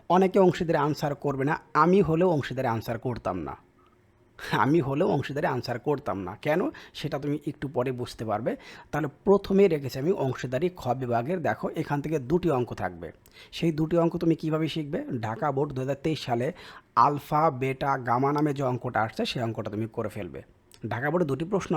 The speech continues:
আসছে, কিন্তু আমি করতে বলছি মাত্র একটা, সেটা কি আলফা, বেটা এবং গামা, এইটা নামে যে অঙ্কটা আছে সেটা তুমি করবে। রাজশাহী বোর্ড দুই হাজার তেইশের দুটি অঙ্কই তুমি করবে, যশোর বোর্ড দুই হাজার তেইশের এখান থেকেও দুটি অঙ্ক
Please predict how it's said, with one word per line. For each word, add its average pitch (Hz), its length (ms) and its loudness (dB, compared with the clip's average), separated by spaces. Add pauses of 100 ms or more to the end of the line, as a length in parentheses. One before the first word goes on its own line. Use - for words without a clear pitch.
আসছে, - 220 -6
কিন্তু 131 180 -4
আমি 139 120 0 (100)
করতে 156 240 -2
বলছি 131 220 -2
মাত্র 131 140 -4 (320)
একটা, - 220 -6 (100)
সেটা 131 240 -4
কি 220 80 -6 (540)
আলফা, 120 340 0 (600)
বেটা 123 340 -2
এবং 123 140 -6 (140)
গামা, 110 260 -2 (240)
এইটা 131 240 -6
নামে 131 180 -2
যে 123 120 -6
অঙ্কটা 113 320 -4
আছে 165 160 -4
সেটা 135 200 -6
তুমি 107 200 -6
করবে। 85 240 -8 (760)
রাজশাহী 165 500 0
বোর্ড 180 160 2
দুই 143 100 -2
হাজার 139 220 -4
তেইশের 147 340 -2 (100)
দুটি 131 240 -6
অঙ্কই 139 280 -2
তুমি 120 140 0 (100)
করবে, 120 200 -2 (180)
যশোর 127 320 -4
বোর্ড 139 160 -4
দুই 127 100 -4
হাজার 135 200 -4
তেইশের 139 340 -4
এখান - 180 -6
থেকেও 131 180 -4
দুটি 120 220 -6
অঙ্ক 110 140 -6